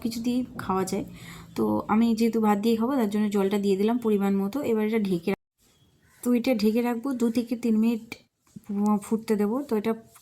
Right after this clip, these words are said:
দু থেকে তিন মিনিট ফুটে যাওয়ার পরেই তোমাদের একটা ট্রিক্স শেখাচ্ছি। দেখো, আহ, ধনে পাতাগুলো কীভাবে কাটতে হয় যাতে একদম ঝিরিঝিরিভাবে হয়। তো দেখো, প্রথমে এবার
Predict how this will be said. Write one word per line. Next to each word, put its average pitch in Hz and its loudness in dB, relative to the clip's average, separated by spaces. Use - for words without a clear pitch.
দু 226 0
থেকে 226 0
তিন 226 0
মিনিট 220 2
ফুটে 214 -4
যাওয়ার 220 0
পরেই 214 2
তোমাদের 233 2
একটা 226 0
ট্রিক্স 226 0
শেখাচ্ছি। 185 -4
দেখো, 185 -4
আহ, 190 -2
ধনে 214 2
পাতাগুলো 240 0
কীভাবে 220 2
কাটতে 196 -4
হয় 175 -2
যাতে 208 -4
একদম 220 0
ঝিরিঝিরিভাবে 196 2
হয়। 190 -2
তো - -6
দেখো, 202 0
প্রথমে 208 -2
এবার 214 0